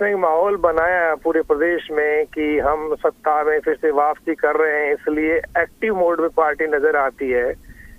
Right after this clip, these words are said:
इनके सह प्रभारी जिलों के दौरे करके आ रहे हैं, प्रदेश के प्रभारी सीएम के साथ मीटिंग कर रहे हैं, सह प्रभारी की बैठकें हो रही हैं, दिल्ली तक रिपोर्टें लगातार जा रही हैं। तो चुनाव से पहले एक माहौल इस तरह का बनाया जा रहा है, जिसमें पिछली दो बार जो लगातार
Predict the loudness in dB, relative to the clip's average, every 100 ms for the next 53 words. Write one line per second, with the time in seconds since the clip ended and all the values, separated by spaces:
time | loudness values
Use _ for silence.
0 | -4 -4 0 0 0 0 0 2 2 -2
1 | 0 0 2 0 2 2 2 0 0 0
2 | 0 2 0 0 0 0 0 -4 -4 -2
3 | 0 -2 -4 -2 0 0 0 -2 -4 -2
4 | -2 -2 0 -2 -2 -4 -4 -2 0 0
5 | 0 -2 -2 0 0 0 0 -2 -6 -8
6 | -4 -2 -2 -2 0 2 2 0 0 -2
7 | -2 -8 -20 -20 -6 -4 -2 0 0 0
8 | 0 2 2 2 0 0 0 0 0 0
9 | 0 2 0 0 -2 -2 -4 0 0 2
10 | 0 -2 0 2 2 0 0 0 2 2
11 | -2 -2 0 0 0 0 0 0 0 0
12 | 0 0 -2 -6 -18 -20 -20 -8 -6 -6
13 | -6 0 2 2 0 -4 -8 -4 -4 -2
14 | 0 0 2 2 2 0 0 0 0 2
15 | 2 0